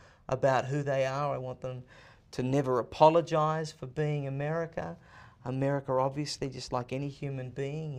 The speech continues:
is, is imperfect, makes mistakes, is fallible. But on the balance, this is the greatest country in the history of the world. Without it,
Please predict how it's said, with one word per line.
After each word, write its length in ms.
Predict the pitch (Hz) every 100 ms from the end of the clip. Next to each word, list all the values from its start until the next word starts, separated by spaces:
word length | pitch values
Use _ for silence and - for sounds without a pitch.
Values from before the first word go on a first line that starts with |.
| 127
is, 200 | 131 - _ - - -
is 200 | 131 113
imperfect, 840 | 117 - 147 160 156 - - - - -
makes 300 | 131 123 -
mistakes, 640 | 113 - - 143 185 - -
is 140 | -
fallible. 640 | - 151 165 160 185 190 - - - - - _
But 140 | 139 131
on 160 | 131
the 80 | 123
balance, 720 | 123 147 180 202 - - - -
this 200 | 135 -
is 120 | 127
the 100 | -
greatest 400 | - 127 131 131
country 380 | - 135 - 131
in 80 | 117
the 60 | 120
history 420 | 135 - 127 117
of 100 | -
the 80 | 117
world. 560 | 127 156 165 170 151
Without 420 | 120 117 135 175 185
it, 180 | 180